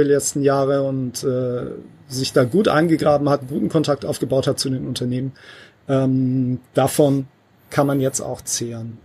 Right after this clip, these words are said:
und profitieren. Schön fand ich auch, die haben uns mehrheitlich rückgemeldet, wir wollen uns weiter austauschen. Das werden wir auch tun, also wir werden,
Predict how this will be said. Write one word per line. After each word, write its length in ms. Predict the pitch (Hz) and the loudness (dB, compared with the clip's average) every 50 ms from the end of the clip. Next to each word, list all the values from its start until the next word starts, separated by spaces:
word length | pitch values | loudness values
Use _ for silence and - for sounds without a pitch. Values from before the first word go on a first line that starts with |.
| - 120 | -16 -16
und 100 | 107 - | -16 -14
profitieren. 580 | - - 110 - - - - - - - - - - - - - _ _ _ _ _ _ _ _ - - - - - - | -10 -10 -10 -10 -10 -8 -8 -8 -8 -10 -16 -20 -20 -20 -20 -20 _ _ _ _ _ _ _ _ -20 -18 -18 -18 -18 -12
Schön 220 | - - 180 190 208 | -2 4 4 4 6
fand 180 | - 196 180 | 6 4 2
ich 120 | 170 160 - | 4 2 4
auch, 180 | - 165 165 | 4 4 4
die 140 | - 170 156 160 | 4 4 4 4
haben 140 | 160 160 | 4 4
uns 200 | 156 156 - - | 2 0 0 -2
mehrheitlich 560 | 190 165 160 156 156 151 156 151 - 156 - - | -2 0 2 4 4 4 4 4 2 0 -2 0
rückgemeldet, 600 | 147 139 - 156 151 147 143 143 143 139 120 135 | -2 -2 -2 0 0 2 2 2 2 2 2 2
wir 100 | 143 135 | 0 2
wollen 160 | 147 151 147 | 2 2 0
uns 140 | 131 110 139 | -2 -2 -4
weiter 240 | 139 143 143 - | -4 -2 -4 -6
austauschen. 500 | - - - - - - - - 160 - - _ _ _ _ _ _ _ _ _ - | -6 -8 -12 -12 -12 -12 -12 -12 -14 -16 -20 _ _ _ _ _ _ _ _ _ -10
Das 240 | 120 123 - - 151 | -8 -8 -6 -2 0
werden 160 | 147 147 143 | 2 2 2
wir 80 | 135 123 | 0 -2
auch 100 | 127 - | -4 -6
tun, 320 | - - 196 226 226 202 | -2 2 4 4 6 6
also 220 | 180 156 131 143 135 | 4 2 2 2 0
wir 100 | 143 131 | 0 0
werden, 300 | 139 135 135 135 131 | 2 0 0 -2 -4